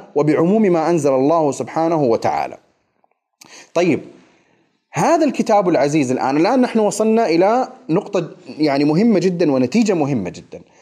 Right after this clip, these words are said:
الآن هذا الكتاب العزيز، إذا قلنا إنه كتاب هداية حقيقية ي-، يهدي الله به الناس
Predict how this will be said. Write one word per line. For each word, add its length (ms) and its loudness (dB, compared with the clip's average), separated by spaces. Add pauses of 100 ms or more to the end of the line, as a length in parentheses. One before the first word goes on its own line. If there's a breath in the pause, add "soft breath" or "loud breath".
(180 soft breath)
الآن 280 0
هذا 260 2
الكتاب 400 -2
العزيز، 500 -2
إذا 140 0
قلنا 380 0
إنه 260 0
كتاب 440 0 (760 soft breath)
هداية 400 2
حقيقية 680 -4 (160)
ي-، 440 0
يهدي 300 -2
الله 360 2
به 220 0
الناس 460 -2